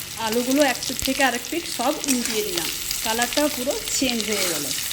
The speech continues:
তো এরপর এই আলুগুলো তুলে পরে একই রকমভাবে এই আলুগুলো ভেজে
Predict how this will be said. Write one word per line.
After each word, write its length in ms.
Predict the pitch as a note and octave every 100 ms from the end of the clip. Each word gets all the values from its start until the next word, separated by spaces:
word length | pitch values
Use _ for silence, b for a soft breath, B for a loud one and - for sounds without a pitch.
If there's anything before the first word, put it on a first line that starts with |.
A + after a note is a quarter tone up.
| - -
তো 60 | A#3+ B3+
এরপর 260 | B3+ D#4+ D#4+ A3+
এই 80 | B3+ C#4
আলুগুলো 360 | C4 C4+ C4+ D4 D4
তুলে 220 | B3 B3+ C4+
পরে 180 | D#4+ G#4+ C5+ - - - E4+
একই 160 | D#4 C#4+
রকমভাবে 440 | C#4+ D4 C4 D4+ A4+ A#3
এই 100 | A#3+ C4+ C4
আলুগুলো 320 | C4 C4 E4 C#5 - A#3
ভেজে 220 | G#3 A3